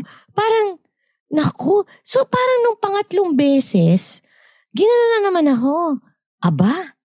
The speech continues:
Speaker 2: B J ko nga ng husto. Tas parang
Speaker 1: Hmm.
Speaker 2: s-, sabi niya sa akin later on, nung pinaprocess namin siya, natakot siya.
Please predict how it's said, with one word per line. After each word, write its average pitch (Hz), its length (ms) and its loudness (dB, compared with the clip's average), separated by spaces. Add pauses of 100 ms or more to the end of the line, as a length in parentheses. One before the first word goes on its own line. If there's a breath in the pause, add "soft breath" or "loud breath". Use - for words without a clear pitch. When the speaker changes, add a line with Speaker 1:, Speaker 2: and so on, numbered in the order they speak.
(360)
Speaker 2:
B 180 220 2
J 196 480 -2
ko 196 180 -4
nga 170 140 0
ng 156 240 -2
husto. 135 640 -10 (440 soft breath)
Tas - 220 -8
parang 494 440 0
Speaker 1:
Hmm. 427 80 2
Speaker 2:
s-, - 260 -8
sabi 415 380 -2
niya 427 120 0
sa - 120 -4 (140)
akin 277 200 -2
later 294 360 0
on, 240 120 2
nung 247 160 2
pinaprocess 233 720 0
namin 202 320 2
siya, 170 240 0 (480 soft breath)
natakot 415 540 0
siya. 320 420 -2